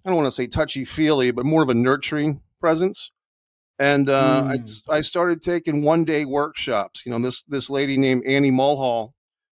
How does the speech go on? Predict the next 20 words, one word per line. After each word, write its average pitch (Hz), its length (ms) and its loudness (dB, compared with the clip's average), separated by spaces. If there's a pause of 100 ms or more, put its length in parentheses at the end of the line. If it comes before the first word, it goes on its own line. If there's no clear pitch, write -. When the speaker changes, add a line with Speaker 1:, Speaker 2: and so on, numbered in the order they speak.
(260)
Speaker 1:
who 151 140 0
would 143 160 -2
be 135 80 0
the 127 140 0
lady 135 260 0
to 127 120 -10
get 127 180 0
me 127 60 2
the 120 100 0
Wesley 120 340 0
Snipes, 123 460 -2
Sybil 110 240 -4
Shepherd, 143 520 -2 (200)
Mario 120 300 2
Van 107 220 0
Peebles 165 500 -4
gig 113 260 -2
in 107 80 -2
Hard 107 220 -4
Luck, 147 260 -2